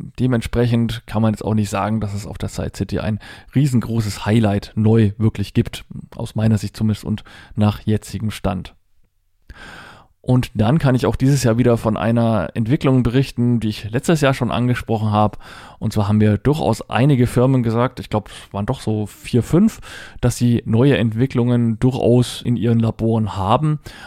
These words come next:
aber die momentan nicht veröffentlichen können oder auch wollen. Können nicht, weil es häufig tatsächlich dort auch an Chips und gewissen Zulieferteilen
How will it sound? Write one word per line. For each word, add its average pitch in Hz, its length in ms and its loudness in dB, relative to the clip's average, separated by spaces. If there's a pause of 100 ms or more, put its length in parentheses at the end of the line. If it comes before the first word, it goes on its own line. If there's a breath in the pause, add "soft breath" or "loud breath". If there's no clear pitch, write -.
aber 113 240 2
die 110 120 -8
momentan 127 560 4
nicht - 220 0
veröffentlichen 113 560 0
können 147 560 0 (180)
oder 131 200 2
auch - 180 0
wollen. 101 400 2 (540 loud breath)
Können 160 480 2
nicht, 123 560 2
weil 113 360 2
es - 460 0
häufig 143 400 2
tatsächlich 117 640 -4
dort 107 260 -2
auch - 220 -2
an 107 400 -2
Chips - 360 -2
und 123 240 -4
gewissen 113 320 -2
Zulieferteilen 110 1080 -2